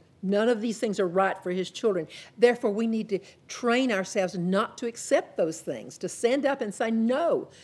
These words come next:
that doesn't belong to me. Christ has already borne it. I don't have to put up with it."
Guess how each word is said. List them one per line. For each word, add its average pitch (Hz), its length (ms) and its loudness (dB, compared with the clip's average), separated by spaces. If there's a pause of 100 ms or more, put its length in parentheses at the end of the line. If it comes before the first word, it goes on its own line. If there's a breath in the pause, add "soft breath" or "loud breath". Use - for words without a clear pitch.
(140)
that 240 180 6
doesn't 240 300 4
belong 214 380 0
to 220 80 -8
me. 196 80 -2
Christ 254 420 0
has 208 140 -2 (140)
already 247 340 4
borne 240 320 -2
it. - 140 -8 (280 loud breath)
I 190 80 4
don't 214 220 4
have 247 280 -2
to 262 80 -2
put 180 240 -4
up 151 200 -2
with 147 140 -4
it." - 200 -10